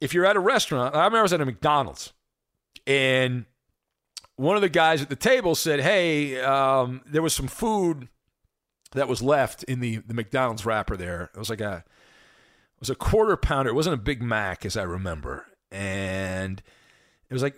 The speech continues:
a quarter of a Big Mac that was eaten by somebody on the table. And there was some, some stuff. There was some sauce packets. Uh, there were some things that were like random fries and, and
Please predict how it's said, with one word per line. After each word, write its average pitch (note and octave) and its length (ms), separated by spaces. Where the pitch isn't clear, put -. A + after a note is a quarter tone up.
a C3+ 80
quarter A3+ 420
of A3 100
a G3+ 60
Big D#3+ 260
Mac C3+ 340
that A2+ 100
was A#2+ 120
eaten D3+ 220
by C3 120
somebody B2+ 440
on A#2+ 80
the A2 80
table. G2 600
And A2 320
there B2 140
was A#2+ 200
some, A2+ 360
some - 200
stuff. - 540
There C#3 80
was C3+ 120
some B2 100
sauce F3+ 420
packets. D#3 880
Uh, A#2 800
there C3+ 260
were C3 600
some B2+ 180
things F3 340
that C#3+ 120
were C3+ 140
like A#2+ 140
random E3 340
fries C#3+ 960
and, A#2 240
and A#2+ 200